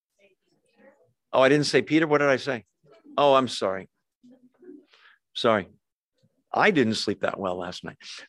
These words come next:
First Peter chapter three, sorry, First Peter chapter three, verse fifteen. "But in your hearts, set apart Christ as a great teacher." No, Lord,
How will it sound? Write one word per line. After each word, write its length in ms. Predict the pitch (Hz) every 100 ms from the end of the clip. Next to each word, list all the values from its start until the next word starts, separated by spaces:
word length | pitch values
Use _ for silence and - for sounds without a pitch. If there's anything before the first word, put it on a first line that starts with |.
| -
First 380 | - 208 226 -
Peter 280 | 208 196 180
chapter 440 | - 170 160 147
three, 680 | 139 156 160 180 135 107 98 _
sorry, 360 | - 135 120 113
First 340 | - 143 -
Peter 360 | 139 107 90 - _ - - _
chapter 280 | - 143 143
three, 460 | 151 147 151 143 -
verse 340 | 98 120 123 -
fifteen. 680 | - 123 - 123 104 82 73 _ _ _ _ _ _ _ _ _ _ _ _ _ _ _ _ _ _ -
"But 120 | 135
in 120 | 147
your 140 | 143
hearts, 600 | 135 151 180 208 - - -
set 260 | - - 165
apart 440 | 185 147 156 156
Christ 540 | - 143 143 160 - - -
as 680 | 117 120 117 113 104 - - _ _ _ _ _ _ _ -
a 80 |
great 420 | 107 110 120 160 -
teacher." 420 | 139 - 98 -
No, 280 | - 131 123 _ _ _ _ _ _ _ _ _
Lord, 540 | 107 107 113 98 90